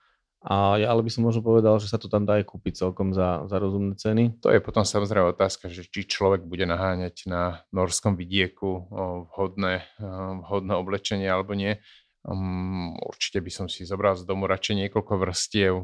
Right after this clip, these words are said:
Speaker 2: prispôsoboval si potom to oblečenie počasiu. Ehm, v Bergene, o, ktorý si spomínal, tak tam naozaj, ehm, medzi Oslom a Bergenom je podobný,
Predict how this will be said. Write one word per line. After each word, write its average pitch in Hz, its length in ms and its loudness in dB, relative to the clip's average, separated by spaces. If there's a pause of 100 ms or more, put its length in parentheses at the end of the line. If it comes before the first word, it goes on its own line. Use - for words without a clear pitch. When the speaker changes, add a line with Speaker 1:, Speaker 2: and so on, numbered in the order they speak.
Speaker 2:
prispôsoboval 92 680 -6
si - 120 -16
potom 92 240 -8
to 87 120 -8
oblečenie 92 440 -4
počasiu. 104 600 -4 (400)
Ehm, 92 560 -2
v 95 40 -16
Bergene, 98 840 2
o, 92 160 -4
ktorý - 280 -4
si 98 160 -10
spomínal, 92 600 -2
tak 90 200 -8
tam 90 160 -6
naozaj, 90 360 -2 (160)
ehm, - 40 -14 (560)
medzi 90 440 -6
Oslom 104 320 -4
a 87 80 -6
Bergenom 95 400 -4
je 90 80 -4
podobný, 95 640 -2